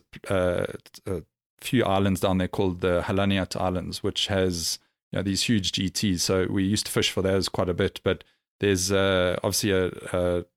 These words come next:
quite a lot of, um, permit down there as well, which is the, uh, Blocky, the Indo-Pacific, and the Africanus.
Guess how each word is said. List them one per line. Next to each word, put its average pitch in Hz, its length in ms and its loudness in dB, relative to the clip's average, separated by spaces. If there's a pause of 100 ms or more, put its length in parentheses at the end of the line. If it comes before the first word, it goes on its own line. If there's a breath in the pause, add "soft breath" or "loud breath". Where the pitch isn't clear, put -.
(100)
quite 110 140 2
a 104 40 2
lot 104 120 4
of, 90 320 0
um, 90 360 -4
permit 101 380 2
down 98 220 0
there 98 160 -2
as 95 120 -4
well, 110 200 -2
which 101 240 -4
is 90 200 -4
the, 92 320 0
uh, 90 120 0
Blocky, 101 440 0
the 92 120 0
Indo-Pacific, 98 800 -2
and 95 200 -2
the 95 100 0
Africanus. 92 640 -2